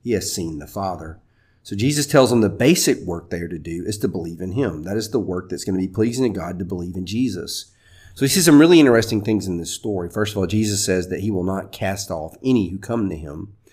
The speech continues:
and he will see them through to completion.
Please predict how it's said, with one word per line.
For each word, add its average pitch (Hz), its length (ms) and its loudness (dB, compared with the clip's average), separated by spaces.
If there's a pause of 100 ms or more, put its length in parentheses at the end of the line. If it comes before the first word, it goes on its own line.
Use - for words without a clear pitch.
(420)
and 110 100 0
he 160 140 6
will 147 160 6
see 147 400 2
them 107 340 2
through 95 320 -6
to 98 160 -8
completion. 98 880 -8